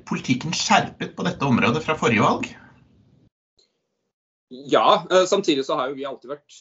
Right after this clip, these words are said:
Speaker 2: tydelige på at vi ønsker å utvide, eh, stønadsordningene innenfor tannhelse, og det har vi lagt fram også forslag i alle våre alternative budsjetter på, en sånn konkret satsing og oppbygging.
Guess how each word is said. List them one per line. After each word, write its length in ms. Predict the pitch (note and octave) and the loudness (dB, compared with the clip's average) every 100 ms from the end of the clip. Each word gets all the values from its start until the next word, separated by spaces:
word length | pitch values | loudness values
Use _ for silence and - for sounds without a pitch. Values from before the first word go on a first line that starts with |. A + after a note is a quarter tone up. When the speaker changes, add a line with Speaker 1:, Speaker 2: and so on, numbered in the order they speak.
| - | -16
Speaker 2:
tydelige 340 | F3 A2 G#2 - | -14 -12 -14 -10
på 100 | A2+ | -10
at 100 | A2+ | -10
vi 80 | A#2+ | -12
ønsker 460 | A#2+ A2 _ A2 G#2+ | -12 -18 _ -18 -12
å 120 | A2+ A2 | -10 -10
utvide, 760 | A2 G#2 _ - F#2+ G2 B2 B2+ C3+ | -14 _ _ -16 -14 -10 -12 -12 _
eh, 300 | A#2+ A#2 A#2 A#2 | -16 -14 -14 -14
stønadsordningene 1120 | - C3 F#2+ F2+ - G2+ G2 G2+ G#2+ B2 B2+ | -8 -8 -8 -16 -16 -18 -16 -20 -16 -14 -12
innenfor 560 | C3 A2+ G2 - A#2+ A#2 A2 | -12 -12 -14 -12 -8 -8 -8
tannhelse, 460 | A#2+ F#2+ F2 - D#3+ | -10 -12 -14 -6 -2
og 80 | |
det 80 | C#3 | -2
har 80 | E3 | -2
vi 140 | B2+ | -4
lagt 260 | A2+ - _ - | -8 -12 _ -16
fram 220 | G2+ A2 | -14 -14
også 160 | G2+ - | -16 -16
forslag 520 | A#2+ - F2 F#2+ G2+ | -20 -18 -18 -18 -14
i 220 | G#2 G#2 G#2 | -14 -12 -12
alle 320 | A2+ F#2 G2+ | -12 -12 -14
våre 540 | A2+ G2 G2 F#2+ F#2+ F#2 | -14 -14 -14 -14 -14 -16
alternative 680 | G#2 _ F2+ F2 - G2+ G2 | -20 _ -20 -20 -18 -16 -16
budsjetter 580 | G#2 - - - _ G2 | -16 -16 -18 -20 _ -8
på, 140 | C3 D#3+ | -2 -2
en 160 | B2 | -2
sånn 140 | A2+ A2+ | -10 -14
konkret 560 | A2+ - G#2+ F#2+ - | -18 -18 -16 -16 -16
satsing 400 | - G2 - G2 | -16 -16 -18 -18
og 80 | G2 | -18
oppbygging. 340 | - G2+ E3+ | -14 -10 -8